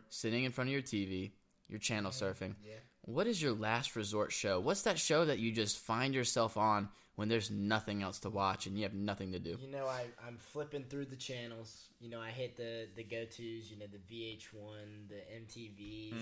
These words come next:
Speaker 1: Mm-hmm.
Speaker 2: the T N Ts, the T B Ss. But then I, I always seem to find myself on Bravo. Um,
Speaker 1: <laughs> Bravo.
Speaker 2: wa-, watching the, uh,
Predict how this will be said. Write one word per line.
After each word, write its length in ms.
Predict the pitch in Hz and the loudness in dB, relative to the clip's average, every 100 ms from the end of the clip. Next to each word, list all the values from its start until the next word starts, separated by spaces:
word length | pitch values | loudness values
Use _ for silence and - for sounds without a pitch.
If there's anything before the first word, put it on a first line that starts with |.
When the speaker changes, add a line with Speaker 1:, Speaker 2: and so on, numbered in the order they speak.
| 113 | -4
Speaker 1:
Mm-hmm. 120 | 117 113 - - | -4 -6 -12 -20
Speaker 2:
the 60 | 120 | -14
T 280 | - 127 123 | -12 -10 -10
N 120 | 117 | -10
Ts, 520 | - 110 113 113 107 | -12 -12 -10 -10 -12
the 80 | 95 | -14
T 220 | 98 123 107 | -16 -14 -12
B 160 | 107 | -8
Ss. 460 | 110 107 113 107 90 107 | -8 -10 -12 -14 -16 -16
But 100 | 113 | -10
then 100 | 143 | -8
I, 180 | 131 127 - - _ _ | -8 -12 -18 -20 _ _
I 180 | 117 127 - | -10 -8 -6
always 480 | 135 160 208 208 190 | 2 4 6 4 2
seem 200 | - 175 | -2 -2
to 40 | 151 | -4
find 240 | 147 139 | -4 -4
myself 360 | 139 127 123 117 - - _ _ - | -4 -6 -6 -8 -12 -20 _ _ -16
on 120 | 110 104 | -14 -8
Bravo. 420 | 113 113 107 95 92 92 _ _ _ _ _ _ 131 | -8 -8 -10 -12 -16 -20 _ _ _ _ _ _ -6
Um, 400 | 123 123 123 143 | -4 -2 0 4
Speaker 1:
<laughs> 20 | |
Bravo. 500 | 143 160 180 135 107 | 12 12 12 12 8
Speaker 2:
wa-, 40 | |
watching 460 | 160 165 - 147 139 | 6 6 2 -6 -6
the, 240 | 131 123 113 | -8 -6 -4
uh, 220 | 110 | -6